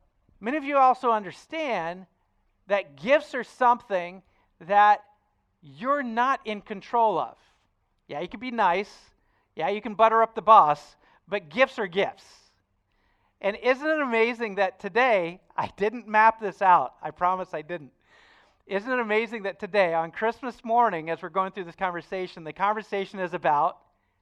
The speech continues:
gifts, Jesus' gifts to us. And so on this Christmas, one of the things I really am hoping that, uh, that really comes clear and rings true in this Christmas morning, uh, Bible study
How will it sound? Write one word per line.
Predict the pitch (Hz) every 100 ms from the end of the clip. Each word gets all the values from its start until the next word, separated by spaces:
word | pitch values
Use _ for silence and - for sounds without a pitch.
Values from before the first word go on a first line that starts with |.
| _ _
gifts, | 147 208 135 - - _ _ _ _ _ _ _ _ _ _ 143
Jesus' | 196 240 233 - 185 147
gifts | 190 185 _
to | - -
us. | 139 - _ _ _ _ _ _ _ -
And | 175
so | 214
on | 202 208 254
this | 262
Christmas, | - - 269 262 240 190 -
one | 220
of | 233
the | 214
things | 233 202
I | 185
really | 180 220 233 262 262 240 220 190 _ _ _
am | 202
hoping | 170 202 220 220 185 170 160
that, | 165 160 156 _
uh, | 165 151 151 156 _
that | 175 -
really | 202 214
comes | 208 202 180 -
clear | - 180 165 135
and | 135
rings | 180 180 _ -
true | 180 160 131 _ _ _
in | - 160 160 165
this | 165
Christmas | - 175 - 175 -
morning, | 160 165 160 147 151 -
uh, | 151 135 147 -
Bible | - 175 170
study | - 143 135